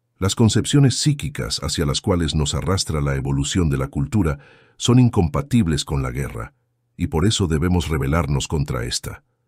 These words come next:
Lisa y llanamente, no podemos soportarla. No es una repugnancia meramente intelectual y afectiva, sino que para nosotros, pacifistas,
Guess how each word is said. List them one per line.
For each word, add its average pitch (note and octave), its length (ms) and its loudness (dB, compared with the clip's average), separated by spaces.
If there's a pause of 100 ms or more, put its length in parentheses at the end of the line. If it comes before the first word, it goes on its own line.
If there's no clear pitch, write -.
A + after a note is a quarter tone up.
(300)
Lisa A2+ 520 2
y D2 160 -4
llanamente, D#2+ 760 0 (340)
no F#2+ 120 2
podemos D#2+ 400 0
soportarla. B1+ 720 -6 (520)
No G#2 100 4
es C#3+ 140 2
una D3+ 120 4
repugnancia D#2 800 0
meramente C#2+ 520 -2
intelectual C#2+ 720 -4
y B1+ 80 -6
afectiva, C2 640 -8 (500)
sino F#2+ 300 2
que - 140 0
para F#2 220 0
nosotros, E2+ 720 0
pacifistas, D#2 800 -4